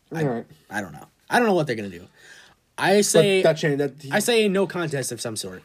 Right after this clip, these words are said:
Speaker 2: That
Speaker 1: That is my
Speaker 2: title, that
Speaker 1: prediction.
Speaker 2: title's not going on Bray at this pay-per-view.
Speaker 1: I agree. I, I think a no contest of some sort is what I would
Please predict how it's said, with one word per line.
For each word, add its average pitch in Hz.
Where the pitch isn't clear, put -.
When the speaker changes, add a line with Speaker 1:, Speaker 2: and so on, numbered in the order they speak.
Speaker 2:
That 160
Speaker 1:
That 147
is 151
my 156
Speaker 2:
title, 143
that 127
Speaker 1:
prediction. 151
Speaker 2:
title's 131
not 120
going 113
on 104
Bray 104
at 110
this 107
pay-per-view. -
Speaker 1:
I 185
agree. 160
I, 147
I 160
think 175
a 160
no 156
contest 127
of 95
some 90
sort 92
is 104
what 107
I 92
would 101